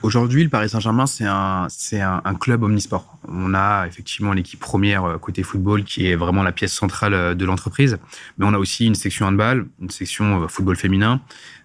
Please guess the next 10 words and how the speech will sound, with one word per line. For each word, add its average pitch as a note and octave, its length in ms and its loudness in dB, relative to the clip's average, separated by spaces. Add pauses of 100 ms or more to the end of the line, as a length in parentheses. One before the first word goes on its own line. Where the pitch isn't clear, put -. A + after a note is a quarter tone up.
et A2+ 100 4
on G2+ 140 2
a A2+ 220 2
aussi, A2 320 -2
euh, G#2 80 2
du F#2 140 -4
judo A2 600 0
et A2+ 100 -2
de G#2+ 80 2
l'e-sport. G#2+ 380 -4